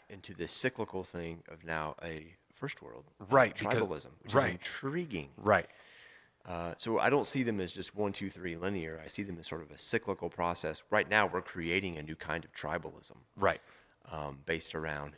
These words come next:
Speaker 1: who wants to affirm certain things with
Speaker 2: R-,
Speaker 1: people and
Speaker 2: right.
Speaker 1: individuals.
Speaker 2: Yes.
Speaker 1: Um, this is an intriguing thing.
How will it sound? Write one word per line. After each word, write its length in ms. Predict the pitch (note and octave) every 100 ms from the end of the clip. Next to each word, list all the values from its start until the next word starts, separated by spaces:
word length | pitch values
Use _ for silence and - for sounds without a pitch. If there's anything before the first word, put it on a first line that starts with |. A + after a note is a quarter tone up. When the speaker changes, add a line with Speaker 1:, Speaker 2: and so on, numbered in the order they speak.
| -
Speaker 1:
who 240 | F#2 D#2+ D#2
wants 300 | E2 D#2 -
to 240 | - D2 C#2 -
affirm 460 | - F2 D#2+ D2 -
certain 360 | - E2+ C#2+
things 520 | C#2+ F2 C#2+ D2 - - _ _ _
with 160 | D#2+ E2+
Speaker 2:
R-, 100 | E2
Speaker 1:
people 320 | - - - -
and 120 | F#2
Speaker 2:
right. 100 | F2
Speaker 1:
individuals. 440 | - - - - - _ - - - - - - - -
Speaker 2:
Yes. 300 | G2+ F2+ F2
Speaker 1:
Um, 60 | D#2+ D2+ - _ _
this 160 | D#3 F#3
is 120 | B3
an 80 | A3
intriguing 540 | C#3 B2 B2+ A2 G2+
thing. 260 | F2+ E2+